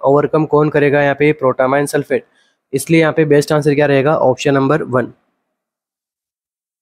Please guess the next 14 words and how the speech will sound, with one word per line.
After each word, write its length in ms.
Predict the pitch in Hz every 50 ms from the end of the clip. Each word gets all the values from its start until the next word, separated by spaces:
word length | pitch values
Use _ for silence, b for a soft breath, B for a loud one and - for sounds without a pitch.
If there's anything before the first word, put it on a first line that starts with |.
| _ _ _ _ _ _ _ _ _ _ _ _ _ _ _ _ _ _ _ _ _ _ _ _ _ _ _ _ _ _ _ _ _ _ _ _ _ _ _ _ b b b b -
तो 80 | 165
quinidine 480 | 160 - 165 165 165 175 180 190 202 196
sulfate 380 | - 185 180 180 190 185 180 175
ये 140 | 180 175
किसको 280 | 165 165 - - 185 170
करेगा? 400 | 165 156 156 156 151 170 170 165
ये 280 | 156 135 135 135 147 143
जो 140 | 151 165
आपकी 280 | 156 147 143 - - 165
irregular 720 | - - 151 165 156 156 156 143 143 147 151 151 156 156
heartbeats 600 | 151 143 139 131 135 131 127 143 156 156 - -
आ 80 | 143 127
रही 160 | 123 123 123 120
है, 140 | 117 -